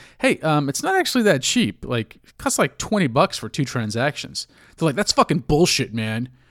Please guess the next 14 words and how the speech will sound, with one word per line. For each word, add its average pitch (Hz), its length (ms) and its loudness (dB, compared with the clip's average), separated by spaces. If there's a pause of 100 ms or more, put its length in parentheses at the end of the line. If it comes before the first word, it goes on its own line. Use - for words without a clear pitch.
(100)
Why 170 140 4
are - 20 6
you 208 120 6
fudding? 135 460 2
Blah, 135 240 -2
blah, 123 80 0
blah. 147 280 4 (260)
You 135 60 -2
know, 127 60 0
screenshots 180 840 4
or 131 40 0
it's - 140 -4
not 131 200 0
true." 127 360 2